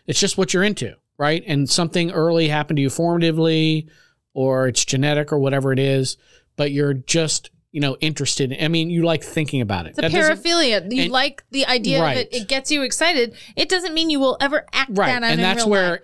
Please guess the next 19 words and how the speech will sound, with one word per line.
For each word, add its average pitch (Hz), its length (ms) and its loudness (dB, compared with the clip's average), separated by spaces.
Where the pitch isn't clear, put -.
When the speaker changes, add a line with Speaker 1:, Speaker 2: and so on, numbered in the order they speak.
Speaker 1:
ethics 185 460 0
and 160 100 0
morality 185 440 2
come 165 200 0
in, 156 160 2
is 147 220 0
where 156 100 2
you're 151 160 2
like, 143 220 -2
"Okay, 156 360 0
yeah, 160 200 0
that's 151 180 -2
my 151 120 0
fantasy, 165 420 0
but 131 120 -2
I 139 120 2
know 151 220 2
that 143 140 -2
that's, - 360 -6